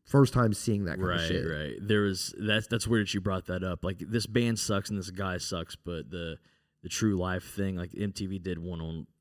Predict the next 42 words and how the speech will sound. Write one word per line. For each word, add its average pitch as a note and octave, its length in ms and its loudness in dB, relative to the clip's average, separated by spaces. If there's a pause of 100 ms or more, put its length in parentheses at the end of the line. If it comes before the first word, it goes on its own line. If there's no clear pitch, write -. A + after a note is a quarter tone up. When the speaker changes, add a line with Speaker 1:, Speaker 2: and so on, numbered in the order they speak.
(220)
Speaker 2:
like, F2 200 -14
the G2 80 -8
guy F#2+ 220 -4
that E2+ 200 -4
I F#2 60 -4
wanted F#2+ 240 -4
to F2+ 80 -2
be E2 160 -6
a D#2 80 -6
model F#2 500 -6 (200)
or D#2 80 -12
whatever E2 360 -8
it B1+ 60 -14
was, D2 340 -10
right? D#2+ 300 -8 (100)
Speaker 1:
Mm. G#2 360 -2 (100)
Speaker 2:
And F2 540 -8 (120)
the F#2+ 120 -10
guy F2+ 340 -6
that, F2 360 -12 (440)
um, D#2+ 420 -14 (280)
that F#2 120 -16
they E2 140 -8
got, G#2 500 -6 (140)
it F#2 100 -12
was E2 120 -10
some E2+ 200 -8 (100)
kid F2+ 200 -6
in E2 80 -10
high F#2 160 -6
Speaker 1:
Oh, A#2+ 80 -4
Speaker 2:
school. - 20 -2
Speaker 1:
I B2+ 40 0
gotta B2 160 4
piss. - 420 -6
Oh, E3 240 -14
shit. - 460 -18
Speaker 2:
God G#3+ 360 6
damn C#3 340 10
it, C3+ 160 8
Bruce. C3 760 8
Speaker 1:
He - 100 -20